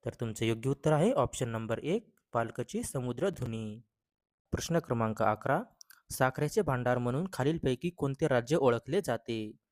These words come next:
तुमचे ऑप्शन आहेत, एक, मध्य प्रदेश, दोन, उत्तर प्रदेश,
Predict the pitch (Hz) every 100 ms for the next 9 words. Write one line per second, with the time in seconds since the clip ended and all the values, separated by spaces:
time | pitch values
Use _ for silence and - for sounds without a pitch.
0 | _ _ _ - 110 - 107 107 - 135
1 | 165 165 180 208 127 113 98 120 - 127
2 | 190 220 - - 123 156 202 - 110 -
3 | 131 - 143 151 233 -